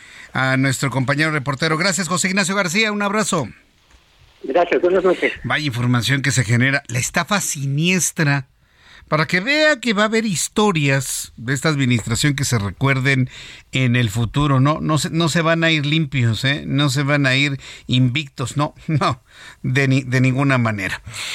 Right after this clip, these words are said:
Speaker 1: Lo que hoy comentó el presidente de la República, bueno, viene comentándolo desde días anteriores, de manera concreta después de la gigantesca, enorme, histórica marcha de la sociedad organizada y libre del pasado trece de noviembre,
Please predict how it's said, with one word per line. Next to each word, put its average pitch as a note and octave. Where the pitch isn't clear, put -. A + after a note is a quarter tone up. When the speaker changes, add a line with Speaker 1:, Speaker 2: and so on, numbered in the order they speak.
Speaker 1:
Lo F3+
que A#3+
hoy C4+
comentó G3+
el F#3
presidente D#3+
de D3+
la C3+
República, C#3+
bueno, C#3+
viene F3+
comentándolo C#3+
desde A2+
días C3+
anteriores, A2+
de C3+
manera D3+
concreta D3
después C#3+
de C3
la A#2
gigantesca, D3+
enorme, E3
histórica E3
marcha F3
de D#3+
la D3
sociedad D3
organizada D#3+
y D3
libre D3+
del A#2+
pasado C3
trece D3
de B2
noviembre, A#2